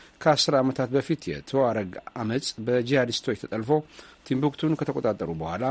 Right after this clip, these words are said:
ወደ ደቡብ በማምራት መዲናዋ ባማኮን ሊይዙ ሲሉ በፈረንሳይና በተመድ ኃይል እንዲቆሙ ተደርጓል። ሁንታው በአገሪቱ የነበሩ አስራ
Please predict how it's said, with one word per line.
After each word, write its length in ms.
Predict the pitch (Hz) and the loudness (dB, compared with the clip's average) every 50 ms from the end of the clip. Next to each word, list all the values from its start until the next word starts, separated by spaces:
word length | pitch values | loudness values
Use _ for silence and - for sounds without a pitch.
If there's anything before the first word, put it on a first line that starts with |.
| 135 | 0
ወደ 160 | 113 107 110 120 | 0 -2 -2 0
ደቡብ 280 | 113 127 127 131 135 131 | 2 2 2 2 2 0
በማምራት 540 | 120 117 127 139 135 127 113 90 80 - - | 0 0 2 2 2 0 0 -2 -4 -6 -8
መዲናዋ 460 | 82 82 85 82 123 131 135 131 131 131 127 120 | -8 -8 -6 -4 0 2 4 4 2 2 0 -4
ባማኮን 600 | 98 87 101 113 139 147 135 - - 120 104 90 | -4 -4 -2 0 0 0 0 -2 -4 -4 -4 -4
ሊይዙ 240 | 82 98 104 101 104 110 | -4 -4 -4 -4 -4 -4
ሲሉ 200 | - - 131 147 151 147 - - - - - - - _ _ - | -2 0 2 0 0 -2 -4 -16 -20 -20 -20 -20 -20 _ _ 2
በፈረንሳይና 840 | 143 135 139 135 123 156 147 143 139 - - 123 104 95 95 104 131 139 135 107 - _ | 6 6 6 6 6 2 2 2 2 2 0 0 0 0 0 0 0 0 0 -2 -6 _
በተመድ 460 | - 101 120 120 - 147 131 123 113 104 | -4 -2 -2 -2 0 0 0 0 0 -2
ኃይል 220 | 90 107 135 143 131 - - - | -2 -2 -2 -2 -4 -6 -6 -2
እንዲቆሙ 460 | 139 135 123 123 - - 85 82 80 80 80 | -2 0 0 0 -2 -2 -4 -4 -6 -8 -8
ተደርጓል። 440 | 78 73 71 92 92 95 104 82 - - _ _ _ _ _ _ _ _ _ _ _ _ _ _ _ _ _ _ - _ - - - - - _ - | -10 -8 -8 -6 -4 -2 -2 -2 -2 -6 _ _ _ _ _ _ _ _ _ _ _ _ _ _ _ _ _ _ -20 _ -20 -20 -20 -20 -20 _ 0
ሁንታው 400 | 127 143 160 151 - 156 160 180 185 165 | 4 4 4 6 8 8 8 8 6 4
በአገሪቱ 560 | 135 135 131 135 131 139 135 143 139 139 - 160 160 156 156 | 4 4 4 6 4 4 4 2 2 2 2 2 2 2 2
የነበሩ 400 | 143 127 135 131 120 113 135 143 160 147 | 2 2 2 2 2 0 0 0 2 0
አስራ 220 | 120 107 - 123 | 0 0 0 0